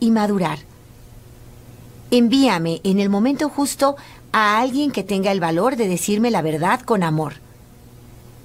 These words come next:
Haz de mí una persona que se sienta unida a quienes sufren.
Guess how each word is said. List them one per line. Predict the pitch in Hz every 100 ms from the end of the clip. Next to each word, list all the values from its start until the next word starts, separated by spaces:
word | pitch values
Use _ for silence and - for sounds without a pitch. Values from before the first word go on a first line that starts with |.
| -
Haz | 254 294
de | 233
mí | 196 202 262 - - -
una | 262 285 294
persona | 208 208 214 214
que | 196
se | 190
sienta | 185 208 196 196
unida | 190 202 220 165 151 -
a | 175
quienes | 190 180 165 165
sufren. | 185 180 175 151